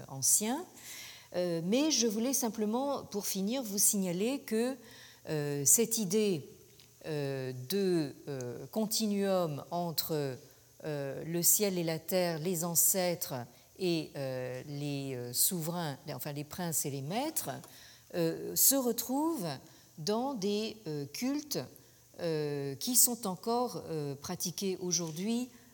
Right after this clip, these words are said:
euh, en Chine, euh, comme vous le voyez ici sur cette, euh, tablette, que,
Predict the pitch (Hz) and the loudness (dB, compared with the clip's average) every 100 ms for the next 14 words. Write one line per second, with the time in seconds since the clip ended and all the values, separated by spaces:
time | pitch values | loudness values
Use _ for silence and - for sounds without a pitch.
0 | - 151 139 127 175 170 - 190 220 269 | -6 -4 -4 -6 0 6 8 8 6 2
1 | 294 285 - - - - - 160 151 147 | -2 -8 -18 -20 -20 -16 -2 0 2 2
2 | 143 139 143 214 240 226 185 147 160 180 | 2 -2 0 4 4 2 -2 -4 -2 0
3 | 160 156 165 165 156 165 151 - 254 277 | 2 0 0 0 0 2 4 4 2 0
4 | 170 - 170 151 - 131 127 - - - | 2 2 2 -2 -2 -4 -4 -12 -20 -12
5 | 147 147 151 - 156 160 202 302 - 139 | -8 -8 -6 -4 -2 2 2 0 -2 -4
6 | 123 - - - - - 214 202 180 | -6 -16 -20 -20 -20 -6 0 2 2